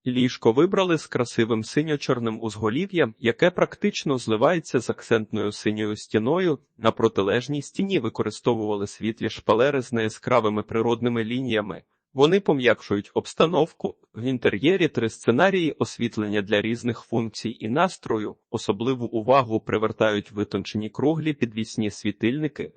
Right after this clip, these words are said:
витягають стелю в зоні ліжка і біля туалетного столика.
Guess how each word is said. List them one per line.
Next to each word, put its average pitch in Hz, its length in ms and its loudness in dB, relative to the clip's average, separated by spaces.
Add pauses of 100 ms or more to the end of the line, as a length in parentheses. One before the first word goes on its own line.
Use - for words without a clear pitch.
(200)
витягають 127 580 4
стелю 165 400 2
в 120 60 -14
зоні 113 340 -2
ліжка 147 480 -4
і 123 80 0
біля 113 300 0
туалетного 113 640 0
столика. 123 560 -2